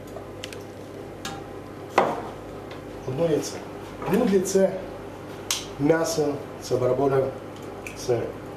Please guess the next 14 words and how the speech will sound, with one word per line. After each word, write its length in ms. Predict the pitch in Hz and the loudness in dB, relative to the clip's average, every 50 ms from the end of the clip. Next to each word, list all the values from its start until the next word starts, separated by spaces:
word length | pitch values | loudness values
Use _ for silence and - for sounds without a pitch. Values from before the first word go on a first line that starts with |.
| - - - - - - - - | -10 -10 -10 -10 -10 -10 -10 -6
тісто, 360 | - 156 156 147 - - - | -2 0 0 0 0 2 2
до 120 | - 127 127 | 4 6 6
нього 220 | 135 131 123 131 127 | 6 6 6 6 6
не 100 | 123 120 | 4 4
треба 280 | 131 135 131 131 131 | 4 6 6 6 6
хліба. 360 | - - - 135 127 127 127 - - - - - - - - - - - - - - - - - - - - - - - - - - - - - - 123 117 113 | 6 6 6 6 4 4 2 0 -2 -6 -8 -10 -12 -12 -10 -10 -10 -10 -10 -12 -12 -12 -12 -10 -10 -10 -10 -10 -6 -2 -2 0 0 -2 -6 -8 -8 -6 -4 -4
Е, 280 | 113 117 113 113 113 110 135 | -2 -2 0 0 0 2 2
значить, 280 | 147 151 - - - - - - - - - - - - - - - - - - - - - - - - | 2 2 2 2 -2 -4 -6 -10 -10 -10 -10 -10 -10 -10 -10 -10 -10 -10 -10 -10 -10 -12 -12 -12 -10 -10
стакан 360 | - - 160 165 165 175 - - | -2 2 4 6 8 6 6 6
кефіру, 340 | 165 - - 160 147 151 - - - - - - - - - - - - - - - - - - - - - - - - - - - - - - 123 | 2 4 4 6 6 6 6 4 0 -4 -10 -10 -12 -12 -12 -10 -10 -10 -10 -10 -10 -12 -12 -10 -10 -10 -10 -10 -10 -10 -10 -10 -10 -10 -6 -2 2
е, 20 | 127 123 123 123 120 120 120 120 - - | 4 6 6 6 6 4 2 -2 -2 0
одне 300 | 139 139 147 180 175 151 | 0 2 4 4 6 6
яйце, 340 | 147 143 139 - - 147 135 - - - - - - - - - - - - - - - - - - - - | 6 6 6 4 4 2 2 0 -2 -6 -8 -10 -10 -10 -10 -10 -10 -8 -8 -8 -6 -6 -8 -6 -2 0 2
гасимо 320 | 160 170 165 - 165 160 | 4 4 4 4 2 0